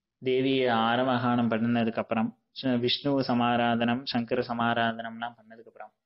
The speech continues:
தேவியை எந்த மந்திரத்தினால பூஜை பண்ணணும்? மந்திரம் உபதேசமா இருந்துன்னா தேவையா அந்த மந்திரத்தினால பண்ணுங்க.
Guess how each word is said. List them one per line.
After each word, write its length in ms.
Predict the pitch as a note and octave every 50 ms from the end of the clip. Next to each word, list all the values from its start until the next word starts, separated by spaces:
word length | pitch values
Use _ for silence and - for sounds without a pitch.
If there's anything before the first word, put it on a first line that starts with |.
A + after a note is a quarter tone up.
| _ _ _ _ _ _ _ _ _ _ _ _ _ _
தேவியை 380 | - B2 B2 B2+ C3 C3+ C3+ C3
எந்த 220 | B2 A#2+ A#2+ A#2+ B2+
மந்திரத்தினால 680 | B2 A#2+ A#2 A#2 B2+ B2+ B2+ - - B2 A#2+ A#2+ A#2+ B2+ C3 C3 A#2+ A2 G#2+ - _ _ _ _ _ _ _ -
பூஜை 180 | C3 B2+ B2+
பண்ணணும்? 380 | A#2 A2+ A2 G#2+ G#2+ G#2+ G#2+ G#2+ - _ _ _ _ _ _ _ _ _ _ _ -
மந்திரம் 360 | B2+ B2 A#2 B2 A#2+ A#2 A#2
உபதேசமா 480 | A2+ A#2 A2+ A#2 A#2 A2+ - A#2 A#2 A2+
இருந்துன்னா 420 | A2 A2 A2 A2 G#2+ G#2+ A2 C#3 - _ _ _ _ _ _ _ _ -
தேவையா 460 | B2+ A#2 B2+ A#2+ A#2 A#2+ A#2+ A#2 A#2 A#2
அந்த 200 | A#2 A#2 A#2 A#2 A2+
மந்திரத்தினால 580 | A2+ A2+ A2 A2 A#2 A#2 A#2 A2+ A#2 A2 G#2+ A2 A2+
பண்ணுங்க. 340 | - G#2+ G#2+ - - G#2